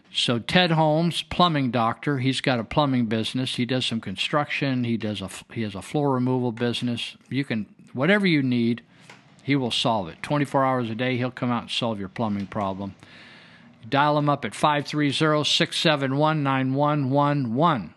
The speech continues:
Five three zero, six seven one, nine one one one. And the plumbing doctor will come and help you. And they have helped me. Every time I walk by my toilets, I said, "Yep,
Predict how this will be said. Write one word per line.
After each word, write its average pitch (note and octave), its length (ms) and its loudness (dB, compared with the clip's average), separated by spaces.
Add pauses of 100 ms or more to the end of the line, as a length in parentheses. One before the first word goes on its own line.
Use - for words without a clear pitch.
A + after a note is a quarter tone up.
(500)
Five A#2+ 320 0
three B2 200 -2
zero, B2 380 -2
six - 300 -6
seven G#2+ 400 -4
one, A#2 280 -2
nine G#2 300 -6
one A#2+ 260 -2
one A2 260 -2
one. A#2 280 -2 (800)
And F#2+ 220 -6
the G#2 40 -10
plumbing A2 460 -4
doctor G2 420 -6
will G2 280 -10
come B2 320 -6
and F#2+ 120 -8
help - 380 -8
you. F#2+ 480 -4 (260)
And G2+ 140 -8
they C3 160 -4
have G2 140 -6
helped B2 280 -4
me. C3+ 380 -6 (1040)
Every C#3+ 200 0
time C#3+ 380 2
I A#2 220 -2 (240)
walk B2+ 340 -2
by C3 160 0
my C3 220 -2
toilets, G#2+ 600 -4
I G#2 120 -4
said, G#2+ 260 -8
"Yep, A3+ 260 0